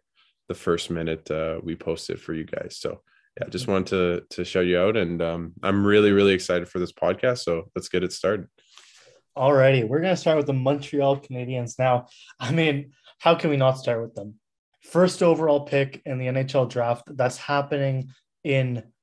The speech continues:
Speaker 2: Montreal, La Belle Province. Um, <laughs>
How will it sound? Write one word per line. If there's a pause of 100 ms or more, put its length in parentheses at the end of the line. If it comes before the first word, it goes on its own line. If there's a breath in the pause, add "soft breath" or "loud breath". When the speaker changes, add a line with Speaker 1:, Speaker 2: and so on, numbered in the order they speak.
(120)
Speaker 2:
Montreal,
La
Belle
Province. (340 loud breath)
Um, (280)
<laughs>